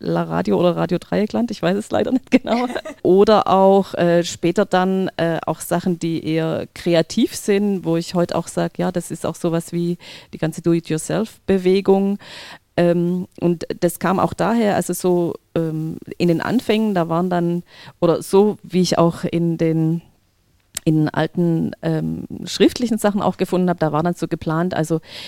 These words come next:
in dem Mädchentreff, da gibt's dann Computerkurse, Fahrradreparierkurse <laughs> und, ähm, noch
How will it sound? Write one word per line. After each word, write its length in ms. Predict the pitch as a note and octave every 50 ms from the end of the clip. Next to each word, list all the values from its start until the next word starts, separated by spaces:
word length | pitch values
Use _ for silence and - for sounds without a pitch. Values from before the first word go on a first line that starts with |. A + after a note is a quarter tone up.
| - - -
in 140 | - D3 C#3+
dem 100 | C#3 C#3
Mädchentreff, 640 | C#3 D#3 A#3 - - - A#3+ - - G#3+ A3 -
da 120 | - D#3
gibt's 280 | D#3 D#3 D#3 - - -
dann 260 | - D#3 D3+ D3 D3 - - - - -
Computerkurse, 1080 | - - C#3 C3+ - E3+ F#3 A#3+ - B3+ A3+ - - G#3+ G3+ G3+ - - G3+ F#3+ F#3+ G3 _
Fahrradreparierkurse 1700 | - - - D#3 E3+ G#3+ G#3 - - - F3 F3 - F#3 E3 F3 E3+ F3 F3 E3+ - - - F3+ F3 F3 F3+ - - - G3+ F3+ F#3+ E3 F#3 - - - -
<laughs> 160 | - - -
und, 480 | - - D#3 E3 E3+ D#3 D3 D3+ - -
ähm, 260 | - D3 C#3+ C#3+ D3+ C#3+ - - D#3+ - _ _ -
noch 160 | E3 F#3+ -